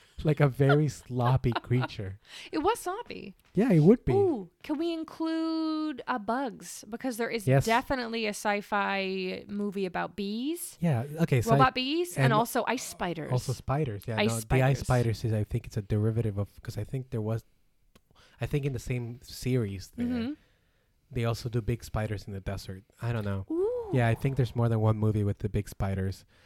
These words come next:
Speaker 2: Well, the ice spiders are, well, I actually never
Speaker 1: Arachnids?
Speaker 2: saw it.
Speaker 1: I don't know what they
Speaker 2: Arachnids, yeah,
Speaker 1: Yeah, I
Speaker 2: those
Speaker 1: don't
Speaker 2: are
Speaker 1: know if that's,
Speaker 2: spiders.
Speaker 1: yeah, I don't know if that's the name of the film.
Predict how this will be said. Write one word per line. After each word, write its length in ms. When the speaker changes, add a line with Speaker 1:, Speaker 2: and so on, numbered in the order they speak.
Speaker 2:
Well, 100
the 100
ice 180
spiders 400
are, 120
well, 300
I 240
actually 400
never 200
Speaker 1:
Arachnids? 40
Speaker 2:
saw 260
it. 180
Speaker 1:
I 120
don't 160
know 60
what 260
they 80
Speaker 2:
Arachnids, 180
yeah, 160
Speaker 1:
Yeah, 160
I 40
Speaker 2:
those 80
Speaker 1:
don't 40
Speaker 2:
are 40
Speaker 1:
know 40
if 60
that's, 180
Speaker 2:
spiders. 140
Speaker 1:
yeah, 120
I 40
don't 100
know 40
if 60
that's 220
the 60
name 320
of 120
the 80
film. 380